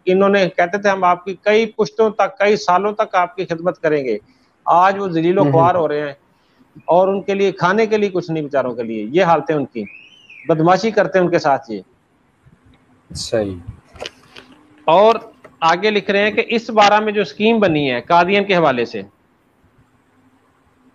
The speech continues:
Speaker 1: इस पर फौरन अमल शुरू कर दें। वो स्कीम दूसरी जगह दर्ज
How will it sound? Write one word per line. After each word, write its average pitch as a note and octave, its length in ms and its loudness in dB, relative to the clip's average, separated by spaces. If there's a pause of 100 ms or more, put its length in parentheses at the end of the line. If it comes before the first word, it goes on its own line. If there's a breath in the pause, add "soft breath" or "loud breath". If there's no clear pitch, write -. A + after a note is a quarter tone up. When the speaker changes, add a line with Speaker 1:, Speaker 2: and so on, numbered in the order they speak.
Speaker 1:
इस G#3+ 140 0
पर A#3 220 2
फौरन G#3 400 2
अमल F#3+ 220 0
शुरू F3 220 2
कर G3 200 2
दें। A3 200 -2 (640)
वो F3+ 340 4
स्कीम A3 540 0
दूसरी F#3 460 0
जगह G3 300 2
दर्ज E3+ 480 0